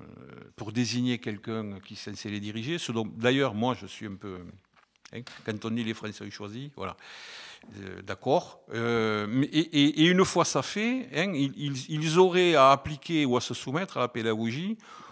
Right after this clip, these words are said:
ou à la communication qui est la communication dominante. Non, ça, ça fonctionne pas comme ça. Et, euh, et, et je pense que les, et je pense que c'est ça qui représente le dur, hein, c'est-à-dire que les, euh, on,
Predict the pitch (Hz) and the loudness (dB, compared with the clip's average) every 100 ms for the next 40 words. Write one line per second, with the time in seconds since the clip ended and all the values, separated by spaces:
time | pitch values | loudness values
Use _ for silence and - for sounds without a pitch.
0 | - _ 170 190 165 151 123 123 120 120 | -20 _ 8 8 8 2 -2 -2 -4 -6
1 | - 196 202 147 127 123 117 120 120 - | -6 -6 -6 -4 -4 -4 -4 -4 -8 -6
2 | 175 156 135 113 101 - 87 92 _ _ | -6 -2 -2 -2 -4 -8 -16 -18 _ _
3 | _ _ - 131 196 147 98 - - 110 | _ _ -18 -2 0 0 -6 -10 -10 -8
4 | - - 113 - 113 117 113 147 135 220 | -6 -8 -8 -6 -8 -6 -8 -8 -6 -6
5 | 208 - - - - - 120 139 143 135 | -6 -12 -20 -20 -20 -6 0 2 4 4
6 | 117 110 110 104 104 98 98 95 - 127 | 4 4 4 2 0 0 -2 -4 -4 -4
7 | 117 127 - - 185 202 - 190 - 131 | -2 0 -2 0 0 0 -4 -6 -2 -2
8 | 120 110 110 92 110 - 196 - 156 - | 0 0 -2 -4 -6 -4 -4 -4 -8 -6
9 | - 233 - 107 104 107 101 98 104 101 | -4 -4 -6 -8 -8 -6 -6 -6 -8 -8
10 | 98 98 120 101 - 110 123 104 - 104 | -8 -8 -8 -8 -8 -8 -6 -8 -8 -10
11 | 98 95 92 90 90 90 - - - - | -8 -10 -10 -12 -14 -18 -20 -20 -20 -20
12 | - _ 104 107 | -20 _ -6 -4